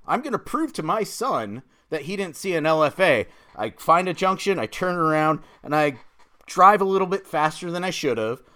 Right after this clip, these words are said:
And I go the direction that, and I come up, and I see, like, three cars in front of me. It's a Lexus L F A. <laughs> And it's at that point I realized I,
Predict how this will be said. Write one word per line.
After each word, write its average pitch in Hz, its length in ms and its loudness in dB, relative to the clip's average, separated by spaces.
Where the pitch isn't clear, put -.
And 143 160 0
I 143 40 0
go 170 200 4
the 165 100 0
direction 175 480 2
that, 151 300 2
and 135 160 -2
I 127 80 0
come 233 360 4
up, 208 360 8
and 147 100 -6
I 135 60 -4
see, 208 380 -6
like, 139 220 -2
three 226 280 -10
cars 208 320 2
in 175 100 -8
front 226 240 0
of 127 80 -6
me. 98 280 -10
It's 165 140 -6
a - 20 2
Lexus 143 420 -2
L 127 160 0
F - 160 -4
A. - 300 -2
<laughs> 240 160 0
And 165 140 -2
it's 156 140 -2
at 175 160 0
that 262 240 4
point 196 280 2
I 160 40 0
realized 151 800 0
I, 135 160 -4